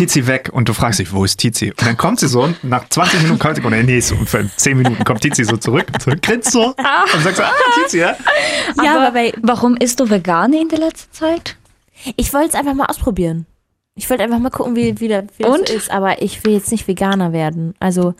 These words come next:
Speaker 2: Uh-uh. Aber warum
Speaker 3: Na,
Speaker 2: direkt
Speaker 3: das
Speaker 2: vegan? Warum nicht, ähm, einfach vegetarisch?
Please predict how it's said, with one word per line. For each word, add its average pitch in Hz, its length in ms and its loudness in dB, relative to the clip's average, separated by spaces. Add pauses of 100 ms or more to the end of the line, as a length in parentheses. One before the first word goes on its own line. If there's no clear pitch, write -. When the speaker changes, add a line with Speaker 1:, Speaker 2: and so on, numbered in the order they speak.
(140)
Speaker 2:
Uh-uh. 160 600 -4 (840)
Aber 220 200 2
warum 240 240 2
Speaker 3:
Na, - 40 2
Speaker 2:
direkt 254 280 0
Speaker 3:
das - 80 -8
Speaker 2:
vegan? 214 460 2
Warum 208 320 2
nicht, 208 440 2
ähm, 185 460 0 (180)
einfach 196 320 0 (440)
vegetarisch? 185 880 -2